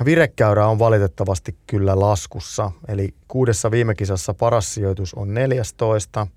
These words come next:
Vastaavasti kauden ensimmäisessä kuudessa kisassa jäi vain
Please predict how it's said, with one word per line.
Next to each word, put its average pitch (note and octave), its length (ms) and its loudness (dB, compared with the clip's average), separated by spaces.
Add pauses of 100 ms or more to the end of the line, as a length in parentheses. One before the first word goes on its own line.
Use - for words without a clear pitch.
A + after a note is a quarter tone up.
(680)
Vastaavasti G#2 580 0
kauden G#2+ 400 2
ensimmäisessä A2 840 0
kuudessa G2 440 -4
kisassa F#2+ 540 -6 (1300)
jäi G#2 240 2
vain G#2 160 0